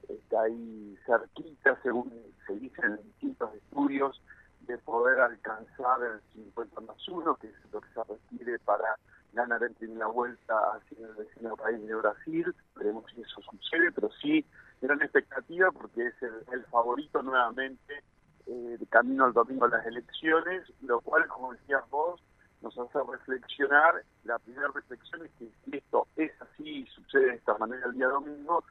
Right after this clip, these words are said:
bueno, es evidente que allí, eh, cuando se lo encarceló a Lula da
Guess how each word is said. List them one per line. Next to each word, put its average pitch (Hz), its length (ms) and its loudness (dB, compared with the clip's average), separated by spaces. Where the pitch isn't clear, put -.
bueno, 143 280 0
es 151 200 -10
evidente 175 880 -2
que 131 400 -4
allí, 156 540 4
eh, 147 300 -4
cuando 123 580 -2
se 113 80 -14
lo 107 260 -6
encarceló 120 600 -2
a - 20 -2
Lula 131 260 -6
da 120 200 -4